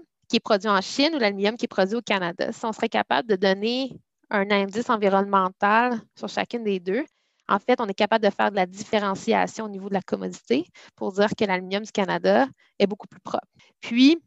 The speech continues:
ça, ça pourrait être utilisé en termes, dans les choix que ces investissements font là, parce qu'ils se doivent de dire, « Non seulement j'ai investi pour ce produit-là, mais en le construisant, j'ai répondu à certaines normes, euh, environnementales qui vont jusqu'au point de l'achat des matériaux. »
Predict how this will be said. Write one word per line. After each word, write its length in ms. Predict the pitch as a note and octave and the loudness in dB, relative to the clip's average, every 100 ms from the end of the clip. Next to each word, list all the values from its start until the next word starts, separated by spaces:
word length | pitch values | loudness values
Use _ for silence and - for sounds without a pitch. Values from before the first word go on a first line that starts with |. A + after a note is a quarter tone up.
| - | -10
ça, 160 | - B3 | 2 4
ça 140 | G#3+ | 4
pourrait 260 | - G#3 G3+ | 2 2 2
être 120 | - | -2
utilisé 480 | - G3+ F#3 A#3+ C4 | -6 -6 2 4 4
en 100 | G#3+ - | 2 0
termes, 500 | A3+ G#3+ A#3 A3+ A#3 - _ _ A3 | 2 4 2 -2 -12 -18 _ _ 0
dans 120 | G#3+ | 2
les 160 | G3 F#3 | 2 -2
choix 500 | - A3+ G#3 G3+ A#3+ - _ - | -6 -2 2 2 0 -8 _ -2
que 120 | G#3 | -2
ces 280 | - G3+ G3+ | 2 0 2
investissements 540 | F#3+ F#3 - G#3 G3 | 2 0 -2 2 2
font 180 | - F#3+ | 2 0
là, 140 | F#3+ | 0
parce 220 | - G#3 - | 2 0 -2
qu'ils 120 | - | 2
se 120 | G3+ | 2
doivent 380 | F3+ G3+ G3+ A3 | 2 2 2 4
de 80 | F#3+ | 0
dire, « 260 | F#3+ G#3 A3 - - _ _ | 2 2 0 -12 -20 _ _
Non 240 | A3+ C#4 | 0 2
seulement 340 | C#4+ A#3 G#3+ A3 | 4 2 4 2
j'ai 100 | G#3+ | 2
investi 360 | G3 F#3 - | 2 0 -4
pour 140 | A#3 G#3 | -10 -4
ce 100 | G3+ | -4
produit-là, 520 | - G3+ F#3 F#3 A3 - - _ _ | -2 -4 0 2 2 -2 -20 _ _
mais 180 | G#3 A3+ | -2 2
en 80 | B3 | 2
le 40 | |
construisant, 760 | C4+ A3+ G3 - G#3 G3 A3+ B3+ | 2 -4 -4 -8 -2 2 4 2
j'ai 140 | G#3 | 2
répondu 460 | A3 A3+ G3+ F#3+ A3+ | 0 0 -2 -4 0
à 80 | G#3+ | 0
certaines 520 | - G3+ - G3 F#3 | 2 -2 -2 -4 0
normes, 360 | G3 G3+ A3 A3 _ _ _ _ - | 2 2 0 -12 _ _ _ _ 0
euh, 240 | G3+ F#3+ F3+ | 2 4 4
environnementales 640 | G#3+ G#3 G#3 G3 F3+ G#3+ A3+ | 2 4 2 0 0 -2 -2
qui 140 | - | -8
vont 220 | G3 G#3 | -2 0
jusqu'au 400 | G#3+ A3+ - - | 0 -6 -8 -8
point 280 | G3+ G#3 G3+ | -6 -4 -2
de 100 | G#3 | 2
l'achat 340 | F#3+ F#3 F#3 G3 | 4 2 0 -6
des 100 | F#3 | -6
matériaux. » 400 | F#3+ - - | -8 -12 -20